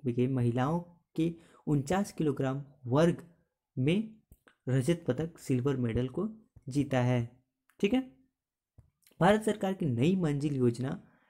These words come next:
है ना, ये सत्रह से पैंतीस वर्ष, अ, के अल्पसंख्यक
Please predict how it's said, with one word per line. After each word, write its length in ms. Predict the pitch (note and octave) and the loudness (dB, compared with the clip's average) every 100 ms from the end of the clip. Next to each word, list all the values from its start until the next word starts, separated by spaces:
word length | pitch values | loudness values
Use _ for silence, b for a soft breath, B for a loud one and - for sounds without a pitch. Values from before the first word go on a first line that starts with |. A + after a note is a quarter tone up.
| b | b
है 60 | E3 | -2
ना, 180 | G3+ F3 b b b E3+ | -2 -4 b b b -4
ये 80 | |
सत्रह 400 | F3+ - D3+ G3 | -2 -2 -2 0
से 120 | G#3+ G#3+ | 0 -2
पैंतीस 460 | - C3+ D3+ - | -2 -4 -4 -6
वर्ष, 240 | D3 C#3 - | -4 -4 -6
अ, 140 | - - - D3 C3 B2 B2 B2 | -20 -20 -14 -4 0 2 0 -2
के 180 | C3+ C3+ | -4 -2
अल्पसंख्यक 560 | D#3+ F3 - C3+ B2+ | -2 -2 -2 -2 -2